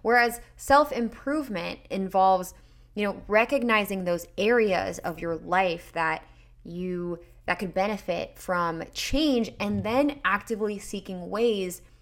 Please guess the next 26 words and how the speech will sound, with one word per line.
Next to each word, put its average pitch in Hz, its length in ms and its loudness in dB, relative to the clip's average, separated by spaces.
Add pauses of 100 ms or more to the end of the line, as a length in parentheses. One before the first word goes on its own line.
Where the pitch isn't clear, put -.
(340)
to 247 120 0
better 202 320 4
those 185 220 4
aspects. - 480 2 (180)
And 233 120 0
also 196 720 4 (640)
being 254 180 4
grateful 247 640 -2
for 214 220 0
the 214 80 -8
things 226 220 -6
that 226 120 -4
are 226 140 0
going 196 300 -2
right 156 260 0
right - 160 -8
now, - 260 -8
right? 190 280 2
And, 180 260 -6
and 180 100 -6
being 190 200 -6
able 196 180 -6
to 185 140 -8
acknowledge 170 560 -2 (340)
the 190 140 -2
beauty 180 560 -4